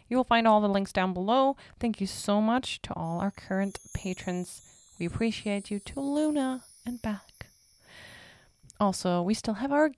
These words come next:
giveaway going on, so if you wanna win, for example,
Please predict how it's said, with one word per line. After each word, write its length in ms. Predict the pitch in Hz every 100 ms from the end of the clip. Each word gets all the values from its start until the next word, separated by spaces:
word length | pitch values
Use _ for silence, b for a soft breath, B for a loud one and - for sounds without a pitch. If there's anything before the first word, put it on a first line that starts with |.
| -
giveaway 500 | 208 - 165 170 170
going 300 | - 170 170
on, 320 | 175 175 202
so 400 | 226 - 180 170 185
if 180 | 190 -
you 60 |
wanna 180 | 220 220 214
win, 320 | 208 185 185
for 160 | - 196
example, 720 | - 190 185 - - 185